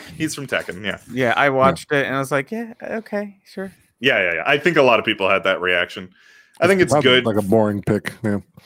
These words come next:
Speaker 1: Yeah, yeah. Well, I think it's good for, like, the unity of having all these fighting games. Like, you know, you have representation from Street Fighter and, um, Final Fight and, uh, now Tekken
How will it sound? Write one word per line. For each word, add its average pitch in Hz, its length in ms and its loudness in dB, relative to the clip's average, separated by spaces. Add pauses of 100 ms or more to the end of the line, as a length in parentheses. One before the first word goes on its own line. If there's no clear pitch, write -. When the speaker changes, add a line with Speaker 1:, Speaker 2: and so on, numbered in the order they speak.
(480)
Speaker 1:
Yeah, 120 240 2
yeah. 87 240 0
Well, 202 140 4
I 190 140 6
think 185 160 -4
it's 113 140 -6
good 110 460 0
for, - 760 -6
like, 98 380 -6
the 123 240 -2
unity 107 480 -2
of 101 320 -6 (320)
having 131 260 0
all 113 120 2
these 104 140 -6
fighting 110 360 0
games. 98 500 -4
Like, 113 200 -4
you 131 80 -4
know, 92 120 -2
you 98 140 0
have 107 160 0
representation 101 1000 -4
from 104 160 -10
Street - 280 -6
Fighter 104 420 4
and, 98 340 0
um, 90 380 2 (840)
Final 117 500 0
Fight 107 440 2 (100)
and, 98 640 -2 (240)
uh, 92 680 2
now 98 220 0
Tekken 95 600 -4